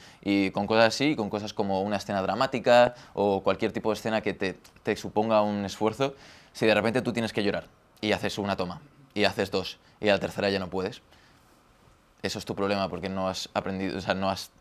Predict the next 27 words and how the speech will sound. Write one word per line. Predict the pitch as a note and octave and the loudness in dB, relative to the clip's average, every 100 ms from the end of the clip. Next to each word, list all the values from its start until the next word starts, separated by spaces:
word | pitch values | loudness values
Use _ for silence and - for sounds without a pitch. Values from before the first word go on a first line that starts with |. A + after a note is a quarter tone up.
| - - - | -20 -20 -6
tenido | G#2 G2+ G2 G2 | -4 0 2 2
la | F#2+ | 0
conciencia | - A2+ - G2 G#2+ | -2 -8 -6 -2 2
de, | F#2+ F#2 F2+ - _ | 2 0 -4 -8 _
de | F#2 F#2+ | -6 -2
cómo | G2+ G2 G2 - - | 0 0 -2 -4 -8
me | G2+ | -6
manejo. | F#2+ F#2+ - E2+ - - - - - | -6 -6 -8 -12 -14 -20 -20 -14 -6
Entonces, | G2 G#2 G2 G#2+ G#2 - - - _ _ _ | -4 -2 0 0 0 -6 -20 -20 _ _ _
ser | - A#2 | -4 0
muy | A2+ | 0
conscientes | A2+ G#2+ A2 G#2 G2+ | 0 0 -2 -2 0
de | G2+ | 0
eso, | - G2 G2+ - _ - | 0 -2 -4 -16 _ -4
eh, | G2+ G2 F#2 F2+ E2 E2+ - | 0 2 2 0 -2 -6 -8
tomároslo | G2+ G2 G2 | -2 0 0
con | G2+ G2 | -2 0
calma, | G2 G2 G2 F#2+ F#2 F#2 | 2 2 2 -2 -4 -4
eh, | F#2+ | -2
practicar | F#2 F#2 - F2+ G2+ | -2 -4 -2 4 6
antes, | G2+ G2 F#2+ E2+ | 6 4 -2 -4
ver | F2+ F#2+ | -2 -2
cómo | F#2+ G2 | 0 2
lo | |
vais | F#2+ F#2+ | 2 0
a | F#2+ | -4
hacer, | G2 F#2+ | -4 -4